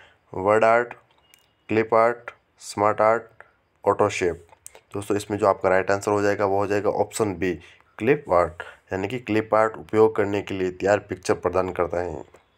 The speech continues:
नेक्स्ट क्वेश्चन, Excel दो हज़ार तीन,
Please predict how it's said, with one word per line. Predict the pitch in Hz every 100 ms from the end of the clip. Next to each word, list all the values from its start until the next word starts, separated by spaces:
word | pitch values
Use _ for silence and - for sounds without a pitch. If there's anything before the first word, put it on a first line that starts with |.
| _ _ _ _ _ _ _ _ _ _ _ _ _ _ _ _ _ _ _ _ _ _ _ _
नेक्स्ट | 104 -
क्वेश्चन, | - 110 131 160 - _ _ _ _ _ _ _ - - _ _ _ _ _ _
Excel | 120 117 170 156
दो | 139
हज़ार | 139 143
तीन, | 135 127 135 147